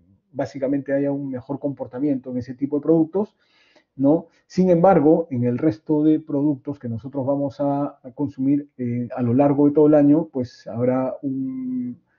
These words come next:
una menor demanda, por lo tanto, eh, las cifras que vemos aquí, un decrecimiento del cuatro punto siete por ciento, ¿no? Un retroceso, este, esperado para fin de año. Después de presentar, eh,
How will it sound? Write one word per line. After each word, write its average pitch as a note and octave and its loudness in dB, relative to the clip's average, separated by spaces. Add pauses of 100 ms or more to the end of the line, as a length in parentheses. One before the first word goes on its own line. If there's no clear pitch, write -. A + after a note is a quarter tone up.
(240)
una C3+ 4
menor C3+ 6
demanda, C3+ 4
por A2+ -10
lo A2+ -6
tanto, B2+ -4
eh, A2+ -4
las A2+ -4
cifras B2 -6
que B2 -8
vemos A#2+ -2
aquí, C3 -4 (340)
un A#2+ 0
decrecimiento A#2+ -2
del A2 0
cuatro A#2 -2
punto A2+ -2 (280)
siete A#2+ 0
por G#2 -8
ciento, G2+ -4
¿no? A#2+ -2
Un B2+ -2
retroceso, A#2+ -2 (340)
este, G2+ -6 (600)
esperado A#2 0
para G#2+ -4
fin G2 -6
de F2+ -6
año. - -14 (340)
Después A3+ 4
de B3+ 8
presentar, F3 4
eh, C3 2